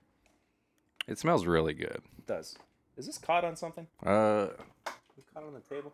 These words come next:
Speaker 1: There we go.
Speaker 2: Hey. Now I can move more freely about the cabin.
Speaker 1: He's literally walking around the studio.
Speaker 2: <laughs> I've never done a walking episode before.
Speaker 1: <laughs>
Speaker 2: I'm also testing my new stand-up routine.
Speaker 1: I'm telling you, I think we should do an adventure episode.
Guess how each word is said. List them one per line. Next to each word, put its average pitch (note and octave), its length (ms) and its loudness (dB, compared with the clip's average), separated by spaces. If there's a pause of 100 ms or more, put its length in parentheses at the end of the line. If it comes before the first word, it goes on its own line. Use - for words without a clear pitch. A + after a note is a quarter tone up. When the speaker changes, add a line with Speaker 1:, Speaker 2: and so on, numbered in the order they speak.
Speaker 1:
There F#2 140 -6
we D#2+ 100 -8
go. F#2+ 60 -8 (220)
Speaker 2:
Hey. B2 640 4 (500)
Now C#3 100 6
I D3 60 6
can G2+ 140 6
move C3 220 8
more C3 120 10
freely C#3+ 300 8
about C3+ 180 8
the - 60 -6
cabin. - 300 6 (1800)
Speaker 1:
He's A2 180 -4
literally G2+ 320 -2
walking E2+ 480 -4
around E2 300 -10
the E2 60 -12
studio. E2 280 -4 (140)
Speaker 2:
<laughs> - 140 0
I've - 220 10
never D3+ 300 10
done C3+ 200 10
a B2+ 80 10
walking G#2 760 8
episode G#2 500 8
before. G#2 420 6 (220)
Speaker 1:
<laughs> - 240 -18
Speaker 2:
I'm C#3+ 100 10
also C#3+ 200 10
testing B2 360 10
my A2+ 100 12
new G#2+ 140 10
stand-up A2 500 8
routine. A2 420 6
Speaker 1:
I'm F#2+ 120 -2
telling A2+ 280 6
you, F#2 120 8
I D#2+ 60 8
think - 320 4
we F#2+ 100 10
should F2+ 180 4
do F2 140 10
an D#2+ 60 8
adventure D#2 440 6
episode. D2+ 480 0